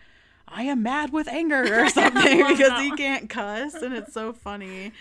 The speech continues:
Speaker 1: And, uh, but they're just running around, and they just end up running into each other, and they're like, "What the fuck? Like, where did they go?" And something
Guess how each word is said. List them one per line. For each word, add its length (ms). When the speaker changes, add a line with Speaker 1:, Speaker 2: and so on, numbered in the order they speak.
Speaker 1:
And, 400
uh, 240
but 140
they're 140
just 220
running 220
around, 340
and 100
they 80
just 200
end 160
up 140
running 300
into 240
each 220
other, 460
and 540
they're 160
like, 240
"What 120
the 60
fuck? 460
Like, 240
where 100
did 160
they 120
go?" 460
And 240
something 600